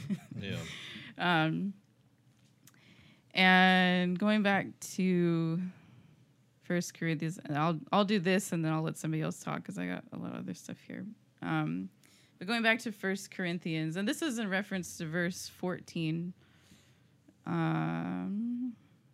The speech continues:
Speaker 1: a lot of back and forth. Uh, "Yet death reigned as king from Adam to Moses, even though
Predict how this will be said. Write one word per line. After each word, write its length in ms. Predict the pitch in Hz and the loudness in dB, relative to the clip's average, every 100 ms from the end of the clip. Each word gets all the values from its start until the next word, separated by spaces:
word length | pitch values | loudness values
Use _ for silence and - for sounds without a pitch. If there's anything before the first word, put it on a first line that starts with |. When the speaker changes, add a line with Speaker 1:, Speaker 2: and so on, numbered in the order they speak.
| _ _ _ _ | _ _ _ _
Speaker 1:
a 40 | 180 | -10
lot 100 | 170 | -8
of 60 | |
back 180 | 151 180 | -6 -6
and 140 | 151 160 | -8 -10
forth. 340 | 170 156 - _ _ _ _ _ _ _ _ _ _ _ _ _ _ _ _ _ _ _ _ _ _ - - _ _ _ _ _ _ _ _ _ _ _ _ _ | -10 -10 -14 _ _ _ _ _ _ _ _ _ _ _ _ _ _ _ _ _ _ _ _ _ _ -20 -20 _ _ _ _ _ _ _ _ _ _ _ _ _
Uh, 240 | 190 190 175 | 4 4 4
"Yet 300 | 185 214 175 | 4 2 2
death 320 | 220 233 277 | 2 2 2
reigned 600 | 220 202 175 170 175 - - | 0 2 2 2 -2 -6 -8
as 220 | 175 170 - | -4 -4 -6
king 640 | - 233 185 156 170 180 - - - | -4 0 2 2 -2 -8 -14 -20 -6
from 200 | 185 - | -4 2
Adam 340 | 175 190 196 | 4 4 2
to 140 | - 196 | 0 0
Moses, 640 | 170 165 160 165 170 - | 2 0 -2 -6 -6 -10
even 360 | - 196 190 196 | -4 -2 0 0
though 340 | 180 175 170 | 0 0 -2